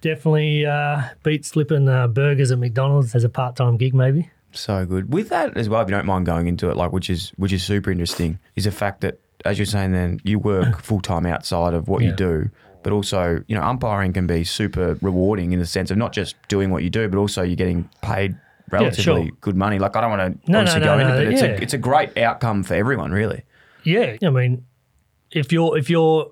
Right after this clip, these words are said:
Speaker 1: umpiring high-end grand finals, you know, year after year, you're earning, you know, over a hundred fifty K. So
Speaker 2: Wow.
Speaker 1: that's an amazing, ultimately a part-time job.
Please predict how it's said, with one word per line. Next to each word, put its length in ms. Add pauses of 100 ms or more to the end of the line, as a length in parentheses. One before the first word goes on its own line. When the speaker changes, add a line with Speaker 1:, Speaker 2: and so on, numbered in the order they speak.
(160)
Speaker 1:
umpiring 760
high-end 600
grand 320
finals, 720 (280)
you 80
know, 80
year 320
after 260
year, 420 (580)
you're 220
earning, 640
you 100
know, 240
over 260
a 40
hundred 320
fifty 260
K. 360 (260)
So 80
Speaker 2:
Wow. 140
Speaker 1:
that's 500
an 80
amazing, 720
ultimately 400
a 80
part-time 540
job. 320